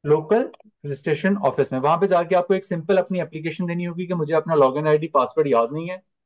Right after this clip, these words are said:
लिहाजा मेरे credentials को क्या किया जाए, update करने के लिए उन्हें delete किया जाए, ताकि मैं उनको दोबारा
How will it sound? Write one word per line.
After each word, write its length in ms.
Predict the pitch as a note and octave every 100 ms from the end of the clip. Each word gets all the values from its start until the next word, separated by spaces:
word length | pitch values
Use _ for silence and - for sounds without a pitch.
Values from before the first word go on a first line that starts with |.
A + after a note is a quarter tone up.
| _ -
लिहाजा 280 | B2+ E3 D3+
मेरे 180 | D#3 D#3
credentials 580 | D3 C#3 C3 - D#3+
को 120 | E3+ D3+
क्या 140 | C#3+
किया 200 | C#3 C#3+
जाए, 160 | D3+ D3+
update 360 | B2+ D3 D3
करने 220 | C#3+ C#3
के 80 | C#3
लिए 80 | D3+
उन्हें 160 | D3+ C#3
delete 280 | A#2 A#2
किया 140 | - D#3+
जाए, 140 | D#3
ताकि 300 | D#3 B2 C#3
मैं 120 | C3+
उनको 160 | B2+ C#3
दोबारा 500 | C3+ A2+ C3 G3